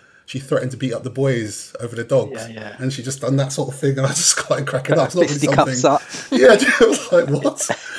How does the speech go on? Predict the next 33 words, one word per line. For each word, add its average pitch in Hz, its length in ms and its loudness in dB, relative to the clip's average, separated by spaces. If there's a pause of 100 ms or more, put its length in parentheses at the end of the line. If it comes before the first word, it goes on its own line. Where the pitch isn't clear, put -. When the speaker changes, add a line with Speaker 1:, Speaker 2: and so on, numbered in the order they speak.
(160)
Speaker 1:
But - 120 4
it's 202 200 6
quite - 220 6
a - 40 4
funny 170 300 6
moment, 160 380 2
and 147 260 0 (480)
yeah, 160 140 0
I - 20 -2
thought, 160 240 0
I 156 80 -2
thought 170 240 -4
she's, 135 460 -2
I 143 40 -6
thought 143 200 -8
she's 131 120 -6
a 127 60 -4
really, 127 340 -4
really 110 180 -8
good 110 140 -16
character. - 480 -4 (520)
Um, 139 600 2 (680)
so, 175 180 -2
bas-, 185 300 2
given 202 280 -4
that 175 100 2
we 151 80 0
sort 147 220 -4
of 123 80 -6
watched - 580 -2 (160)
the 135 140 -4
newer 147 300 2
version 104 640 -8